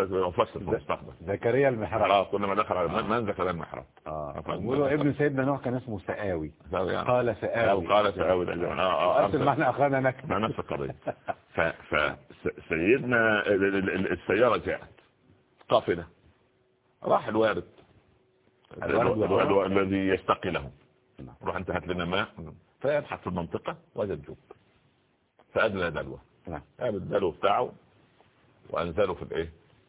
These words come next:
Speaker 1: في البئر، فوجد البئر، آه، وجد الدلو قد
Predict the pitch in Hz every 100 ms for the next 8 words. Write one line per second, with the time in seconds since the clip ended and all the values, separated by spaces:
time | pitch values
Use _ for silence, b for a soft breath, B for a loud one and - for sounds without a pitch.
0 | _ - 67 64 - - _ _ _ _
1 | _ _ _ _ _ _ _ _ _ _
2 | _ _ _ - 82 98 107 87 80 71
3 | 98 80 92 92 87 76 95 98 82 76
4 | 73 69 76 87 95 80